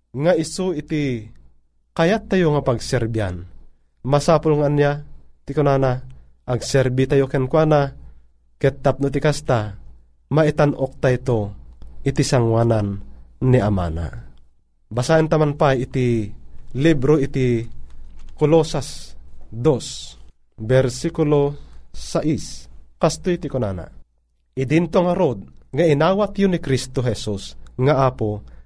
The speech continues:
agbiag kayo kenkuana." Adda kadi dagiti masarakan tayo nga umawat ken ni Apo Jesus,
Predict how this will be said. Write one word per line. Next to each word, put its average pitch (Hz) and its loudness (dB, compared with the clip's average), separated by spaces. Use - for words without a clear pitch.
agbiag 143 0
kayo 143 0
kenkuana." 147 0
Adda 143 -2
kadi 151 2
dagiti 131 2
masarakan 120 0
tayo 131 0
nga 123 -4
umawat 127 2
ken 143 0
ni 139 2
Apo 135 0
Jesus, 131 -2